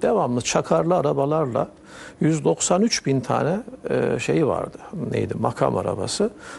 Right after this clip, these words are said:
Allah'a şükür onu biraz yüz yetmiş üçe düşürdü son zamanlarda Cumhurbaşkanımız. Ama, e, yine diğer ülkelerle kıyasladığımızda çok fazla bir şey gideri var. E, nasıl denir? E, bürokrasi giderlerimiz var.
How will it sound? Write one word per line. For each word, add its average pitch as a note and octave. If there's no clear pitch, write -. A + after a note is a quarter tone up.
Allah'a G3
şükür -
onu D3+
biraz C#3+
yüz C3+
yetmiş C3+
üçe B2
düşürdü A#2+
son G#2+
zamanlarda F#2+
Cumhurbaşkanımız. A2
Ama, B3
e, C3
yine G3+
diğer F#3
ülkelerle A2+
kıyasladığımızda A#2
çok -
fazla A#2
bir F#3+
şey E3+
gideri G#2
var. G2+
E, A#2
nasıl C3+
denir? G#2+
E, A#2
bürokrasi D3
giderlerimiz G2+
var. -